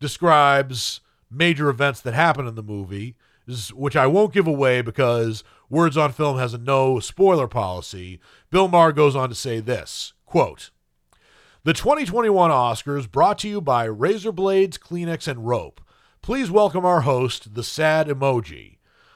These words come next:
I don't have to leave the theater whistling, but would it kill you once in a while to make a movie that doesn't make me want to take a bath with the toaster?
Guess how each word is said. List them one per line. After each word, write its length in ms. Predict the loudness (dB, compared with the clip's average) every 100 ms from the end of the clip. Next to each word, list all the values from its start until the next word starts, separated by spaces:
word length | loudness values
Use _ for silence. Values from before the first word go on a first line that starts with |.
| _
I 140 | 2 4
don't 140 | 2
have 160 | -2 -2
to 80 |
leave 240 | -4 -6 -8
the 60 | -10
theater 360 | -6 -4 -4
whistling, 680 | -6 -6 -6 -8 -14 -16 -10
but 220 | -6 -4
would 160 | -4 -6
it 80 | -4
kill 240 | -4 -4
you 160 | -4 -8
once 240 | -8 -6
in 60 | -8
a 40 |
while 600 | -4 0 2 2 0 -2 -8 _ _
to 100 | -4
make 200 | -2 -2
a 60 |
movie 340 | -4 -4 -4 -4
that 380 | -4 -6 -8 _
doesn't 260 | -4 -4 -6
make 180 | -8
me 80 | -8
want 300 | -8 -6 -6
to 60 | -6
take 160 | -8
a 40 | -8
bath 380 | -8 -8 -8 -12
with 120 | -16
the 60 |
toaster? 600 | -14 -12 -12 -8 -8 -10